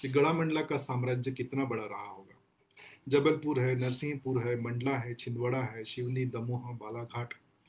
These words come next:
ऐसे बहुत सारे जिलों का समावेश उसमें होता था। पन्ना जिले का कुछ हिस्सा, दक्षिणी हिस्सा उसमें था। सागर जिले का बिना नदी का पूर्व हिस्सा उसमें आता था।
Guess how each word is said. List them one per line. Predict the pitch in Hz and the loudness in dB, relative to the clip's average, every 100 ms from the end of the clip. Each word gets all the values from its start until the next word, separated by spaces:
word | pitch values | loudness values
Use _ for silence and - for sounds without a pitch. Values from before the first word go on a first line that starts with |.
| _ - | _ -8
ऐसे | 131 | -6
बहुत | 143 147 160 | -2 -2 2
सारे | 156 143 | 2 2
जिलों | 127 127 131 | 0 0 0
का | 131 | -2
समावेश | 127 117 113 120 123 | -4 -4 -2 -4 -4
उसमें | - 123 | -6 -8
होता | 110 101 113 | -10 -8 -10
था। | - 113 - _ _ - - _ _ | -8 -16 -16 _ _ -20 -20 _ _
पन्ना | 131 127 139 143 - - | 0 2 2 0 -6 -8
जिले | 123 127 131 | -4 4 4
का | 127 | 2
कुछ | 113 117 - - | -4 -4 -6 -6
हिस्सा, | 120 - 127 117 | -4 -2 -2 -2
दक्षिणी | 123 - 135 | -6 -2 -2
हिस्सा | 120 110 120 | -2 -4 -8
उसमें | 107 - 139 | -8 -8 -10
था। | - 131 - - - - _ _ _ | -6 -8 -8 -20 -20 -20 _ _ _
सागर | - 131 135 151 | 2 2 4 2
जिले | 139 135 | 2 2
का | 131 127 | 2 -2
बिना | 113 123 131 | 0 0 2
नदी | 127 123 | 0 -2
का | 120 117 | -6 -6
पूर्व | - 127 120 | -2 -2 -2
हिस्सा | 110 - 123 | -6 -4 -4
उसमें | 113 117 | -2 -6
आता | 98 95 127 | -10 -6 -6
था। | 123 139 | -6 -12